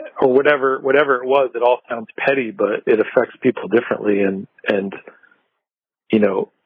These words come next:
all, any time I was ever, like, wronged or hurt, like, all those things would just replay in my mind all the time for, like, my entire life. And, you know, uh, having that being gone to a degree because of the meds has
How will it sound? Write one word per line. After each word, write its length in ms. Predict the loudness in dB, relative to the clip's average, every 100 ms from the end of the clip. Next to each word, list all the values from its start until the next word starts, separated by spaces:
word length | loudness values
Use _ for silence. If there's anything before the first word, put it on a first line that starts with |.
| _ _ _ _ -20 _ -4 2
all, 360 | 4 4 2 2
any 320 | 0 0 -2 0
time 240 | 0 0
I 80 | -2
was 120 | -2 -2
ever, 200 | 0 0
like, 160 | 0 -6
wronged 600 | -2 0 2 2 -2 -4 0
or 240 | 2 2
hurt, 300 | 0 0 -8 _ -10
like, 120 | -10 -10 -16 -18 -18
all 160 | -20 0
those 160 | 0 0 -2
things 200 | -2 0
would 100 | 0
just 200 | 0 -2
replay 400 | 0 0 0 0
in 60 | 0
my 120 | -2
mind 400 | -2 -2 -2 -6 -4
all 180 | 2 2
the 120 | 0
time 380 | -4 -2 -2 -4 -8
for, 80 | -4
like, 180 | -4 -4
my 160 | -2 -2
entire 400 | 0 -2 -2 -4
life. 260 | -6 -6 -14 -20 _ -4
And, 320 | -2 0 -2 -6 -8 -4 -4 -4 -12 -20 _ -2
you 120 | 0
know, 300 | 0 -6 -12 _ _ _ 0
uh, 380 | 0 0 -4 -6 -10 _ _ _
having 520 | 0 0 0 -4 -4
that 240 | -4 -4 -2
being 320 | -2 -2 -2
gone 460 | -2 0 0 -2 -4 -2
to 80 | 0
a 40 |
degree 520 | 0 0 0 0 -4 _ _
because 220 | -4 -2 -2
of 80 |
the 60 | -8
meds 340 | -6 -2 -2 -4
has 120 | -6